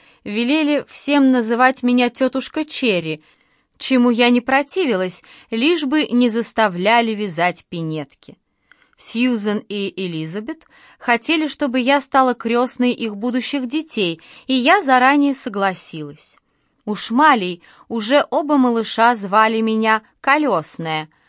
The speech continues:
а у Картеров я была мисс Черити. От продажи авторских прав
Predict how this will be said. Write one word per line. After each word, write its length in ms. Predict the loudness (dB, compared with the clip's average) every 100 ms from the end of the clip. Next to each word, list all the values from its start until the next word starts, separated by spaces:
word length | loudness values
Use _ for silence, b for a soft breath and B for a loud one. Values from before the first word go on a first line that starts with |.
| b 2
а 180 | 4 4
у 80 |
Картеров 720 | 2 2 2 2 -4 -6 -8 _ b b
я 280 | -4 2 2
была 340 | 4 4 4 4
мисс 360 | 0 -2 -12
Черити. 640 | -8 -4 -4 -6 -14 -18 -20 _ _ _ _ _ _ -4
От 200 | -2 2
продажи 580 | 0 4 2 2 -2 0
авторских 680 | -2 -2 -12 -10 -12 -12
прав 360 | 0 2 2